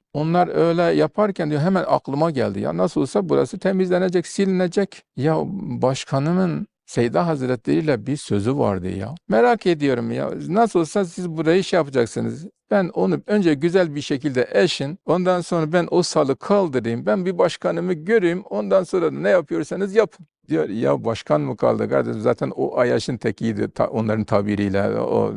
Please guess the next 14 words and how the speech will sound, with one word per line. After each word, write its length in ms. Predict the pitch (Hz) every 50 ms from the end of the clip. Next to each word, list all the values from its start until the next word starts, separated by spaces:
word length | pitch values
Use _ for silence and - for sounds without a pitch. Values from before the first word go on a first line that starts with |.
| 107 104 104
şimdi 420 | 101 - - 135 123 113 117 104
kemikleri 640 | - - - 147 139 131 131 - - 127 127 131 127
bile 180 | 131 131 127 123
kalmamış. 580 | - - - 147 139 135 135 120 110 104 - - -
On 160 | 151 151 156
sene 280 | - - 139 135 147
oldu 360 | 156 - 131 131 131 120 110 113
ya. 220 | 110 110 123 127
Sen 200 | - - 143 127
hala 300 | 127 143 151 147 147 123
başkandan 500 | 123 131 120 - - 139 143 147 170 175
mı 120 | 165 143
laf 200 | 139 131 120 -
ediyorsun? 500 | 135 117 104 117 110 - - - - 156